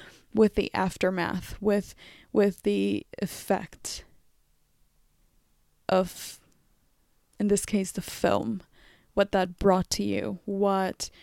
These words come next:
how, how that incorporated into your personal baggage, and how that is going to speak from you,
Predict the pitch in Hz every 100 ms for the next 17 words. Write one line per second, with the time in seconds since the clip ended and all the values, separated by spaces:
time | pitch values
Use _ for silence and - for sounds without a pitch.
0 | - - _ - 202 196 202 - - 196
1 | 196 196 196 - - - _ - 175 202
2 | 190 185 185 - 208 - 214 190 190 190
3 | 196 196 202 - 196 196 190 190 185 185
4 | 180 - 185 160 180 185 185 180 - 180
5 | 175 180 180 - 175 180 170 175 - -
6 | - - 202 - - - - - 180 180
7 | 180 180 175 185